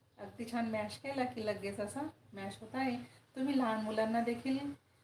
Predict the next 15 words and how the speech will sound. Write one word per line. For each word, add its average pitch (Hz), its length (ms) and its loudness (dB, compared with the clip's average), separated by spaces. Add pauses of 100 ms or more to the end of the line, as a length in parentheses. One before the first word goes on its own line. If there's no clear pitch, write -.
(200)
खाऊ 196 200 -2
घालू 226 240 2
शकता, 254 380 0
परंतु 214 320 0
लहान 208 300 2
मुलांना 214 320 2 (100)
फार 196 180 2
जास्त 202 320 0
देऊ 254 240 2
नका, 277 280 2
कारण 214 300 2
यामध्ये 208 480 0
गूळ 208 240 4
घातलेला 214 440 0
आहे. 247 280 2